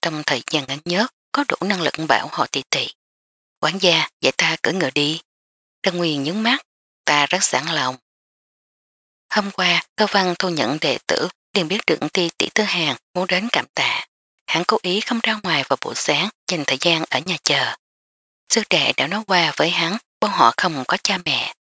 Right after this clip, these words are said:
chỉ có hai tỷ đệ sống nương tựa lẫn nhau, có thể gia được đệ đệ xuất sắc như vậy. Nghĩ đến vì tỷ tỷ kia nhất định có điểm hơn người, hắn không khỏi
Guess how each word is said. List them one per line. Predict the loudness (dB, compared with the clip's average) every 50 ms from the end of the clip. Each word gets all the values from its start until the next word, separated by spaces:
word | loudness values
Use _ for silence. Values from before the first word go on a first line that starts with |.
| _ _ _ _ -2
chỉ | -2 0
có | 2 2 0
hai | 2 0 0 0 -2 -2
tỷ | 0 -2 -2 0 2
đệ | 0 0 2 0
sống | 0 0 0 -2 -2 -2
nương | -2 -2 -2 -4 -4
tựa | -2 -2 -2
lẫn | -2 -4 -6 -6
nhau, | -4 -2 -2 0 -2 -4 -6 -8 _ _ _ _ _ _ -4
có | -4 -2 0
thể | 0 0 0 0
gia | -2 -4 0
được | 0 0 0 0 0
đệ | 0 0 2
đệ | 2 2 2 4
xuất | 4 2 2 2 0 0
sắc | 0 0 0 -2
như | -2 -2 -2 -2
vậy. | -2 -2 -2 -4 -6 -10 _ _ _ _ _ _ _ _ _ _ _ _ _ _ 2
Nghĩ | 2 2 4
đến | 4 2 2 2 0 -2 -8 _ _ 2
vì | 2 2 2 0
tỷ | 0 -2
tỷ | 0 0 0 0 0
kia | 0 0 2 2 2
nhất | 0 -2 -2 0
định | -2 -2 -2 -2 -4 0
có | 0 0 0 0
điểm | -2 -2 -2
hơn | 0 -2 -2 -2
người, | -2 -2 0 0 -2 -2 -6 _ _ _ _ _ -2
hắn | 0 0 0 0
không | -2 0 0 2
khỏi | 4 4 4 4